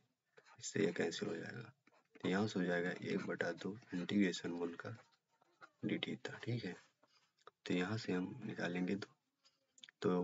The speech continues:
क्या करेंगे, theta के सापेक्ष एक का समाकलन करेंगे तो हो जाएगा theta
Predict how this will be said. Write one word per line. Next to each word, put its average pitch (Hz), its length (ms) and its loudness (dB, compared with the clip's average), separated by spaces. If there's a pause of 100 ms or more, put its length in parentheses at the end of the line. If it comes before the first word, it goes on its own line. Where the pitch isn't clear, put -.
(420)
क्या 95 120 6
करेंगे, 92 300 6
theta 90 200 2
के 104 120 6
सापेक्ष - 540 0 (680)
एक 104 180 8
का 92 180 8
समाकलन 95 420 6
करेंगे 87 360 6
तो - 120 2
हो 85 80 4
जाएगा 87 360 0 (1500)
theta - 320 2